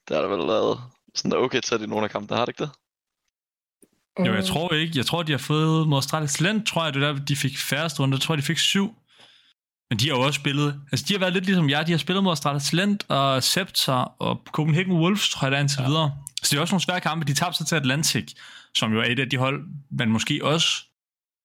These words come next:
Speaker 2: ja, ikke skal afskrive, men selvfølgelig regner med at se i den, i den nederste halvdel, hvis man kigger bare sådan på rent, øh, rent firepower-holdene,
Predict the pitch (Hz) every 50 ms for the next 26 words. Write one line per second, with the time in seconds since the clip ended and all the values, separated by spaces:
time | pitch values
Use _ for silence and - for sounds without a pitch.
0 | _ _ - - - - - - 123 131 - - - - - - 120 120 143 160
1 | - - 160 135 117 113 113 113 127 135 120 - - 135 - 143 151 151 147 131
2 | 135 143 151 151 147 147 143 - - 160 151 139 139 120 120 127 147 147 127 135
3 | 151 175 175 156 139 143 135 113 120 135 151 151 131 113 - - 117 104 - 147
4 | 143 139 139 131 120 120 139 131 113 - - 113 127 131 131 117 107 - 104 104
5 | 107 107 110 120 127 - - 117 127 143 143 143 127 117 113 98 127 139 143 127
6 | 117 110